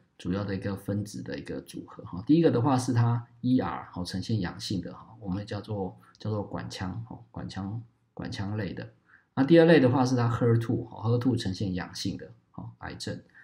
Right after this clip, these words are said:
那第三个的话是它的P R、E R，还有her two，好，都是呈现阴性的，叫做三阴性。好，那我们首先来介绍这个her two阳性的这个癌症，哈，那因为它，就是它her two的这个受体呢，过度的表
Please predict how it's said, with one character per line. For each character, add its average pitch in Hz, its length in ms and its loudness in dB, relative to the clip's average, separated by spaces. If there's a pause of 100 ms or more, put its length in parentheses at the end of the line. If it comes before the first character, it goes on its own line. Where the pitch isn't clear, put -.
(140)
那 123 100 2
第 143 100 8
三 135 240 6
个 123 80 4
的 104 120 0
话 113 160 2
是 113 160 -2
它 113 120 4
的 104 280 -4 (160)
P 127 280 6
R、 87 360 -2 (1040)
E 117 180 4
R， 95 380 -4
还 95 100 -8
有 90 320 -6
her 113 180 0
two， 113 340 0 (340)
好， - 160 -6
都 107 120 -4
是 101 220 -4
呈 90 180 -6
现 92 160 -4
阴 95 160 -4
性 98 220 -6
的， - 80 -8
叫 95 160 -8
做 87 160 -6
三 90 260 -4
阴 90 160 -4
性。 - 240 -8 (680)
好， 113 100 0
那 165 120 10
我 160 60 10
们 131 80 10
首 101 140 2
先 139 160 2
来 117 100 4
介 117 160 0
绍 117 160 0
这 110 120 0
个 107 120 -2
her 120 180 2
two 117 200 0
阳 90 200 -2
性 98 200 -4
的 82 160 -8
这 90 120 -10
个 - 360 -10 (140)
癌 87 180 -8
症， 98 240 -6
哈， 98 120 -8
那 147 140 2
因 170 140 8
为 175 80 8
它， 151 380 2 (160)
就 139 120 2
是 139 120 4
它 131 180 2
her 135 220 4
two 131 180 2
的 104 100 2
这 120 120 2
个 117 80 4
受 110 260 0
体 - 160 -8
呢， 78 160 -8
过 110 160 -2
度 104 160 -2
的 82 120 -2
表 - 200 -12